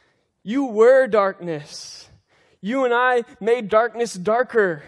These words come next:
We actively contributed to the darkness of the world." But notice that glorious word that comes next. He says, "But, but now you are light in the Lord." He doesn't say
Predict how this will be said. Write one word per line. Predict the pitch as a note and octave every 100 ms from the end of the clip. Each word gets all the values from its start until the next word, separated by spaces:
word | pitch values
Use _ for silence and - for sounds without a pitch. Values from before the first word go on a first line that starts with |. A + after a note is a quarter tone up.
| - - - _ _ _ _ _ _ _ _
We | A#3+ C4+
actively | G#3 C4 C#4 A#3 A#3+ B3
contributed | A#3+ G#3+ - B3 A#3+ A#3
to | G3
the | G#3+ G3+
darkness | E3+ G#3+ A#3 A#3 A3
of | A3+ F3+
the | G#3
world." | F#3 G#3+ B3 G#3+ F3 D3 D3 _ _ _ _ _ _
But | G#3
notice | G3 G3+ A#3 C4+
that | C4+ C4 F#3+
glorious | G#3 A3 A3+ A3+ A3 G#3
word | G3+ G3
that | F3+ E3+
comes | F3+ F3 E3+
next. | E3 C#3+ F3 - - - _ _ _ _
He |
says, | - D3
"But, | C#3+ D3 C#3 C3+ B2+ - - - _ _ _ _ _ _ _ _
but | G3+ G3
now | F#3+ F#3 F#3 F#3 F#3 F3 E3 E3 E3 -
you | F3+ G3 G3
are | F3+
light | F3 E3 F3 F#3 F3 E3 - G#3+
in | - F3
the | F#3+
Lord." | F3+ F3+ G3 G3 D#3+ C3 C#3+ - - - - _ -
He | A3
doesn't | B3+
say | A#3 B3+ A#3